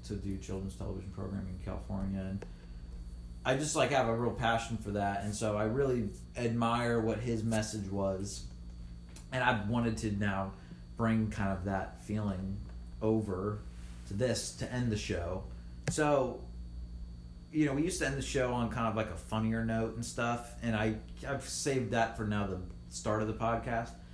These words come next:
So I wanna end the, just the show. I just, we just wanna challenge everybody, just be nice to one another, you know, love on one another, you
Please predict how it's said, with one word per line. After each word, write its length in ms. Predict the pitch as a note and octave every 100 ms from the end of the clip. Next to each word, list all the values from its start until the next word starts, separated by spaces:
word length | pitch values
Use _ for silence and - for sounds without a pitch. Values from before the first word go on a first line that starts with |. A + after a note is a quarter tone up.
| - -
So 120 | -
I 40 | A#3
wanna 160 | A3
end 160 | D#3 D3+
the, 80 | B2
just 360 | A#2 B2 A#2+
the 60 | A#2
show. 240 | - A#2
I 80 | A2+
just, 200 | C3 - - - - C3+
we 80 | A#2+
just 240 | G#2 -
wanna 160 | A2 G2
challenge 400 | - G2 G2 G2
everybody, 260 | F2+ F#2
just 360 | G2+ - - -
be 140 | C#3
nice 260 | A#2 G2 -
to 60 | A2+
one 140 | G2
another, 380 | G2 F#2+ G2 G2
you 80 | G2
know, 200 | F#2 F#2+ - - - -
love 200 | B2+ D3
on 160 | C#3 A#2+
one 140 | A2+
another, 400 | A2+ A2+ A2 G#2+ -
you 180 | - B2